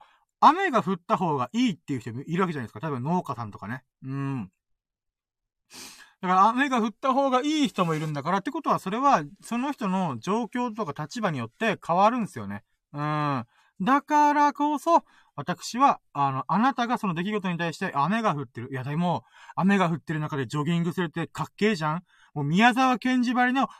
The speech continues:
雨にも負けず、風にも負けずじゃん」みたいな。うん、「俺デクノボー目だ-、デクノボーじゃん、今」みたいな。うん。「もう俺超かっけえじゃん」みたいな。うん。そう思えることができたら、それはもうラッキーなんですよ。うん。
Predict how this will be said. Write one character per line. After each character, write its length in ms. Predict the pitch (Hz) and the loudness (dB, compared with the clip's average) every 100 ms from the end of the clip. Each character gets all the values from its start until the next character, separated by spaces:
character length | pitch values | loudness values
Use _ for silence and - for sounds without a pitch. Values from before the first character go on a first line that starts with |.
| - | -4
雨 220 | 156 170 | 0 2
に 80 | 156 | 0
も 60 | 127 | -2
負 100 | 127 | -4
け 100 | 151 | -4
ず、 100 | 139 | -10
風 180 | - 165 | -6 -2
に 60 | 214 | 0
も 100 | 180 | 0
負 120 | 139 | -2
け 100 | 165 | -4
ず 120 | 156 | -8
じ 100 | 139 | -4
ゃ 80 | 135 | -4
ん」 60 | 170 | -4
み 20 | |
た 100 | 123 | -6
い 40 | |
な。 100 | 101 - | -10 -8
う 80 | 131 | -6
ん、 160 | 139 | -2
「俺 140 | 151 170 | 0 0
デ 100 | 175 | 0
ク 140 | 269 | 2
ノ 100 | 294 | 0
ボ 320 | 233 180 147 | 2 2 2
ー 20 | 117 | 0
目 160 | 117 | -4
だ-、 140 | 156 - 147 | -6 -8 -14
デ 160 | 139 156 | -8 -6
ク 100 | 226 | -4
ノ 120 | 311 | -4
ボ 180 | 277 185 | 0 -2
ー 80 | 123 | -2
じ 140 | - | -4
ゃ 80 | 143 | -2
ん、 80 | 180 | -2
今」 220 | 139 120 | -2 -4
み 60 | 110 | -6
た 80 | 98 | -12
い 20 | |
な。 560 | 104 120 127 123 117 - _ _ _ _ | -8 -6 -2 -2 -4 -6 _ _ _ _
う 20 | |
ん。 40 | 165 | -2
「も 40 | |
う 40 | 160 | -2
俺 100 | 156 - _ | -2 -10 _
超 180 | 247 | -4
か 100 | 254 | -2
っ 40 | 240 | -8
け 120 | - | 0
え 60 | 285 | 0
じ 120 | 175 | 2
ゃ 40 | 143 | -4
ん」 20 | |
み 40 | 117 | -6
た 60 | |
い 20 | 101 | -12
な。 60 | 127 139 | -6 -6
う 20 | |
ん。 60 | 123 | -4
そ 260 | - 339 | -2 0
う 40 | 349 | 0
思 180 | 349 359 | 2 0
え 40 | |
る 60 | 339 | 0
こ 100 | 233 | -4
と 60 | |
が 80 | 160 | -4
で 140 | 147 | -6
き 60 | - | -8
た 100 | 247 | -2
ら、 120 | 262 | -2
そ 120 | - | 0
れ 80 | 220 | 2
は 160 | 269 247 | 6 6
も 160 | 143 | 6
う 20 | 123 | 0
ラ 100 | 208 | 0
ッ 40 | |
キ 120 | _ 165 | _ -6
ー 40 | |
な 60 | 110 | -6
ん 60 | |
で 20 | |
す 80 | 98 | -10
よ。 80 | 85 _ _ | -20 _ _
う 40 | 135 | -6
ん。 460 | 139 139 139 123 | -2 0 0 -2